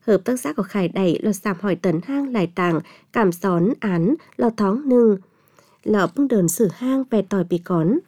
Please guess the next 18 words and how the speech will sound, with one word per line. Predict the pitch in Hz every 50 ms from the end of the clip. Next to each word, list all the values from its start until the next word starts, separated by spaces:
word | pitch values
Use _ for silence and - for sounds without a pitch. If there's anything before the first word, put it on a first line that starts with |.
| _ _ _ _ _ _ _ _ _ _ _ _ _ _ _ _ _ _ _ _ _ -
Cánh, | - 190 180 170 160 190 262 - -
lò | 240 208
bưng | 190 247 277 269
bản | - 214 175 180 - -
mương, | 254 277 269 269 269 247 233
mặc | 202 185 - -
sử, | - - 226 208 180 160 165 -
lại | - 220 214 190 170 -
què, | - 214 220 208 202 190
xương | 180 - - 302 294 277
chầu | - 247 180 -
ầu, | - 196 196 185 180 165 175 - _ -
bưng | 285 285
phòng | 262 - 240 196 160 147
trùng | - - 202 180 170
đồng, | 196 190 175 165 156 -
khay | - 285 269
nỉ, | 233 226 214 180 -